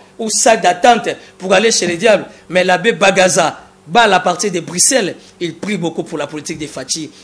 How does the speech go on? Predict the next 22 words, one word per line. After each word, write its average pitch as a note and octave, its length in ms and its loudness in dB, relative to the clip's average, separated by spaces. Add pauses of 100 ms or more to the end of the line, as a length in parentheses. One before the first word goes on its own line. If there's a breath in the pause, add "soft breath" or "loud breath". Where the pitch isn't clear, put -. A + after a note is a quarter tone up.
afin D3+ 240 -8
que D3+ 140 -10
les C#3 80 -10
choses D3 280 -8
marchent. C3+ 380 -10 (320 loud breath)
Lui, A3+ 160 -2
aujourd'hui, E3+ 420 -4
c'était E3 280 -4
son D3 200 -4
jour. D3+ 320 -6 (320 loud breath)
Je - 120 -6
me F#3+ 80 -4
suis A3+ 120 0
dit A3 120 -6
que G3 100 -6
je E3 100 -6
ne D#3+ 120 -6
peux A#3+ 200 -2
pas A#3+ 200 -4
finir G#3+ 340 -6
cette G#3 180 -8
séquence F#3+ 460 -8